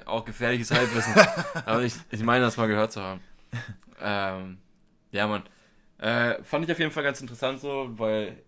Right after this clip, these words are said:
Speaker 2: ich glaub, das, also das wusste man halt auch irgendwie, dass es sehr ähnlich aussah immer. Äh, und dass, dass jetzt, äh, Nike sagt, „Okay, uns reicht's“, so, dann kann ich's halt auch verstehen, dass es halt immer, wenn die jetzt noch so diese Silhouette von dem Swoosh so mit übernommen haben
Speaker 1: Mhm.
Speaker 2: teilweise,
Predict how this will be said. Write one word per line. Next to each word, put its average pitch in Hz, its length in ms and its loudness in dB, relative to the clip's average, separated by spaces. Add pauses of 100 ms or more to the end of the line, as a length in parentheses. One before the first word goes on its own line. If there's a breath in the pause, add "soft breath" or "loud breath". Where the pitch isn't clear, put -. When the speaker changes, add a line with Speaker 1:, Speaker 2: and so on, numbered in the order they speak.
(120)
Speaker 2:
ich 110 120 -20
glaub, 117 140 -8
das, - 300 -10
also 101 180 -10
das 98 280 -12
wusste 143 300 -6
man 147 160 -8
halt 147 140 -8
auch 123 120 -4
irgendwie, 135 220 -4
dass 120 140 -6
es 113 120 -8
sehr 107 160 2
ähnlich 123 280 -4
aussah 120 280 -4
immer. 123 260 -6 (920 soft breath)
Äh, 98 320 0
und 90 120 -2
dass, - 460 -6
dass 98 220 -6
jetzt, 98 300 -6
äh, 95 280 -4
Nike 98 340 -6
sagt, 101 260 2
„Okay, 104 200 -4
uns 101 200 -6
reicht's“, 107 280 0
so, 101 80 -4
dann 95 140 -6
kann 98 140 -4
ich's 92 120 -8
halt 92 140 -8
auch 92 80 -8
verstehen, 101 340 -6
dass 95 120 -6
es - 100 -12
halt 95 120 -6
immer, 95 340 -4 (520 soft breath)
wenn 101 120 -6
die 104 60 0
jetzt 107 160 -2
noch 107 140 -2
so 120 100 -4
diese 101 220 -6
Silhouette 101 420 -2
von 104 160 -8
dem 98 220 -10
Swoosh 110 460 -8
so 123 260 -6
mit 120 160 -4 (260)
übernommen 113 420 -2
haben 117 200 0
Speaker 1:
Mhm. 110 60 0
Speaker 2:
teilweise, 113 600 0